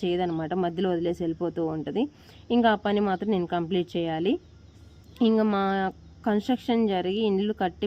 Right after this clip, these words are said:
మేము సిక్స్ ఇయర్స్ అయిపోయింది. ఇంక ఇది సెవెంత్ ఇయర్ అనమాట. ఇంకా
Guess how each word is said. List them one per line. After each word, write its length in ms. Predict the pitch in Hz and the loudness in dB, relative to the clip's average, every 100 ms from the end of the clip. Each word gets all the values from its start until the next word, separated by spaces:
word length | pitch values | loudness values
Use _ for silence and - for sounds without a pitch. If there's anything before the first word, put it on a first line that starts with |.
| 208 | 0
మేము 180 | 180 214 285 | 0 0 0
సిక్స్ 240 | 190 - 190 | -4 -6 -2
ఇయర్స్ 260 | 180 180 196 | -2 -2 -2
అయిపోయింది. 600 | 165 165 180 160 151 190 285 - - - | -2 -2 -2 -2 -2 -2 -4 -10 -20 -4
ఇంక 140 | 214 214 196 | 2 2 2
ఇది 120 | 190 | 0
సెవెంత్ 440 | - 175 185 196 214 | -2 -2 0 0 0
ఇయర్ 160 | 185 | 0
అనమాట. 320 | 170 165 165 175 | -2 -2 -2 -2
ఇంకా 280 | 185 175 | -4 -2